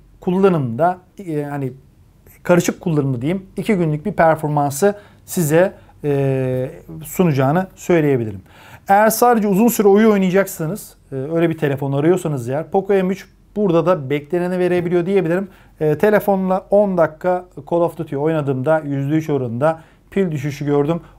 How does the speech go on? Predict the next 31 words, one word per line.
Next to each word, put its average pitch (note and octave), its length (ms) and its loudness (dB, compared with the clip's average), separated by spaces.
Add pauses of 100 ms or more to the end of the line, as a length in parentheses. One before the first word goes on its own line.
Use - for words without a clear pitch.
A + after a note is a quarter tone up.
Otuz F3 300 0
dakika D#3+ 260 0
süre E3+ 300 -2
sonunda D#3 360 -2
ise D#3 340 -2
bu D#3 140 2
yüzde C#3+ 380 -2
on D3 260 2 (160)
kaybı, A#2+ 280 0 (260)
e, A#2+ 120 -8
kayba A#2+ 340 -4 (100)
tekabül C#3 380 0
ediyor D3+ 320 -2 (420)
aşağı C3 280 -4
yukarı. C#3 300 -4 (280)
Elbette F3+ 320 2
oyun F3+ 340 4
oynarken F3+ 580 0
normal D#3+ 360 2
kullanıma F#3 520 -2
göre E3+ 300 0 (280)
biraz E3+ 360 2
daha E3 140 4
fazla D#3+ 340 0
pil E3 160 -4
ömrü D3+ 240 -2
harcanıyor. F#3 680 0
Ancak D#3+ 340 -4
yine A3 240 0
de E3 200 2 (280)
telefonu F3+ 560 0